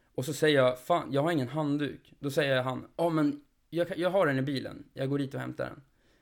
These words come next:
Då går han till bilen. Jag ser inte det här, eh, men jag bara, "Fan." Eh, jag, jag bara väntar en stund bara. Så bara ser jag hur han, hur det åker en svart,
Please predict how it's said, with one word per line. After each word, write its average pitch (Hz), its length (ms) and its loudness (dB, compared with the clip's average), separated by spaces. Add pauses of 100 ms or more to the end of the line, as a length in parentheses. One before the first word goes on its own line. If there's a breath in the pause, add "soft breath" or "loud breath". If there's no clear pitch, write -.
(400)
Då 135 100 -4
går 151 160 2
han 139 120 2
till 123 100 -6
bilen. 147 480 -6 (720)
Jag 139 180 0
ser 170 260 2
inte 123 240 -6
det 123 60 -4
här, 120 160 -8 (220)
eh, 123 220 0
men 127 140 0
jag 135 260 2
bara, - 140 -8 (320)
"Fan." - 120 -18 (600)
Eh, - 640 -4
jag, 143 200 0 (140)
jag 151 140 4
bara 123 120 4
väntar 123 580 -4
en 127 100 -10
stund - 340 -16
bara. - 140 -16 (400)
Så 156 60 -12
bara - 160 -8 (500)
ser 180 440 -8
jag - 180 -8
hur 127 200 -4
han, 123 140 -6 (400)
hur 135 120 -4
det 127 100 -2
åker 165 340 -4
en - 60 -14
svart, - 440 -12